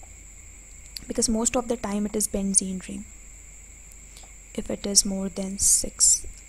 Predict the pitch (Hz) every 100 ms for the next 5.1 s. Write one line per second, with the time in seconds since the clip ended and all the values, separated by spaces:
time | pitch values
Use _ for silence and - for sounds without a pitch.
0 | - - - - - - - - - -
1 | - - - - - - 294 285 285 277
2 | 269 285 254 240 247 262 262 240 254 240
3 | 214 - 233 220 214 - 214 - 208 196
4 | 196 214 - - 220 208 - 208 190 196
5 | 247